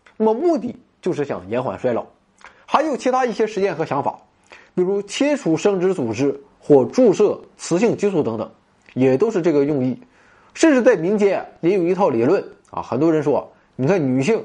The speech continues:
要比男性寿命长，所以啊，太监都比较长寿。目前啊，我是不知道这是不是真的，但就算是真的啊，不知道又会有几个人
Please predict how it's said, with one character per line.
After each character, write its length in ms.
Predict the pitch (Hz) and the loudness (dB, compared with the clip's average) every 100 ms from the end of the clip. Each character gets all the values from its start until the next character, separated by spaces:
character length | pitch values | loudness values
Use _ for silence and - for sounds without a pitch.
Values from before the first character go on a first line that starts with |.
| - _ - | -10 _ -2
要 120 | 175 | 0
比 120 | 131 | 0
男 280 | 107 117 170 | -4 -2 0
性 140 | 185 | -2
寿 140 | 131 185 | -2 -2
命 180 | 131 | -2
长， 340 | 107 - 101 104 _ _ - | -4 -2 -2 -4 _ _ -20
所 160 | - 165 | 0 0
以 100 | 170 | 2
啊， 120 | - - _ | -2 -8 _
太 240 | - 220 156 | -2 0 2
监 180 | 113 104 | 0 -2
都 60 | |
比 120 | 110 | -4
较 140 | 123 101 | -4 -4
长 220 | - 107 | -6 -4
寿。 160 | 131 123 - _ _ - - _ - | -2 -4 -8 _ _ -20 -20 _ -2
目 140 | 247 | 0
前 180 | 156 131 | 0 -2
啊， 80 | 95 107 | -2 0
我 100 | 127 | 2
是 140 | 135 | 2
不 120 | 208 196 | 0 0
知 120 | 185 | 2
道 340 | 170 110 - - _ | 2 0 -6 -16 _
这 100 | - | -6
是 100 | 135 | -2
不 120 | 185 | -2
是 100 | 156 | 0
真 180 | 131 147 | 0 0
的， 140 | 147 - _ _ - - - | -2 -6 _ _ -20 -12 0
但 160 | 180 | 2
就 160 | 180 277 | 4 4
算 220 | 233 202 | 4 4
是 100 | 170 | 4
真 200 | 139 185 | 4 4
的 120 | 156 - - | 2 -6 -12
啊， 100 | - | -8
不 140 | 98 139 | -6 0
知 100 | 147 | 4
道 240 | 131 98 - - - - | 6 4 -4 -20 -20 -4
又 140 | 190 | 0
会 160 | 180 214 | 2 2
有 100 | 190 | 2
几 300 | 190 - 139 | -2 2 4
个 100 | 226 | 4
人 240 | 151 107 | 2 -4